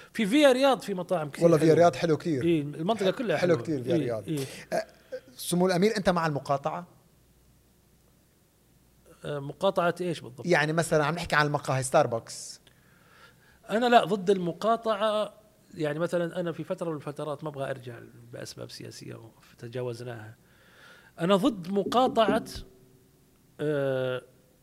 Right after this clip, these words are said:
Speaker 1: أنت لما بتقاطع ستاربكس مثلًا، طب ستاربكس فرع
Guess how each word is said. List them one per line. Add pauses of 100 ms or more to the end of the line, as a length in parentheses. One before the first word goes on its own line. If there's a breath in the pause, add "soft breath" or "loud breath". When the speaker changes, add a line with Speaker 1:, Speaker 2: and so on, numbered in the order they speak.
(1200)
Speaker 1:
أنت
لما
بتقاطع
ستاربكس
مثلًا، (360)
طب
ستاربكس
فرع